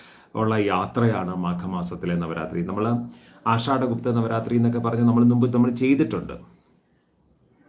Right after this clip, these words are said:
അപ്പോ എന്താ വേണ്ടതെന്ന് പറഞ്ഞു കഴിഞ്ഞാല് നമ്മള് ശ്യാമള ദണ്ഡകം ദിവസത്തിൽ ഒൻപത് തവണ ജപിക്കുക എന്ന് പറയുന്നതിനകത്ത് യാതൊരു കോംപ്രമൈസും ഇല്ലാത്ത മാഘ നവരാത്രിക്ക് നമ്മൾ ജപിക്കണം.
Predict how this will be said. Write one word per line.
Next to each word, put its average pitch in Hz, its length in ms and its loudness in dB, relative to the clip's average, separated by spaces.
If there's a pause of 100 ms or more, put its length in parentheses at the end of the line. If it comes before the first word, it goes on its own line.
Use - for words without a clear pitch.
(1300)
അപ്പോ 117 360 0 (560)
എന്താ 113 400 0
വേണ്ടതെന്ന് 104 360 -2
പറഞ്ഞു 90 180 -4
കഴിഞ്ഞാല് 90 420 -4
നമ്മള് 101 260 -6
ശ്യാമള 113 520 0
ദണ്ഡകം 95 440 -4
ദിവസത്തിൽ 92 720 -4 (140)
ഒൻപത് 120 520 2
തവണ 87 220 -8
ജപിക്കുക 90 460 -6
എന്ന് 95 200 -8
പറയുന്നതിനകത്ത് 87 640 -6
യാതൊരു 101 520 -2
കോംപ്രമൈസും 92 600 -6
ഇല്ലാത്ത 85 300 -6
മാഘ 85 340 -6
നവരാത്രിക്ക് 82 580 -6
നമ്മൾ 85 160 -6
ജപിക്കണം. 78 420 -10